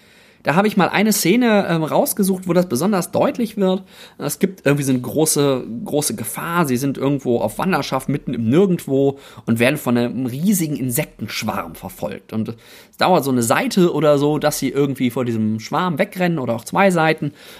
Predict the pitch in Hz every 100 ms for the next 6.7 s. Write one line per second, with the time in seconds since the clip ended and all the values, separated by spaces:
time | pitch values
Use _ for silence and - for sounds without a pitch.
0 | 127 131 131 135 139 101 113 107 - 214
1 | 220 151 156 127 117 170 170 180 156 131
2 | 139 151 131 127 139 143 123 135 143 165
3 | 139 127 113 117 117 _ - 117 - -
4 | 165 135 123 - 95 101 - - _ -
5 | - - _ - 123 147 - - 139 -
6 | - _ - - 123 104 -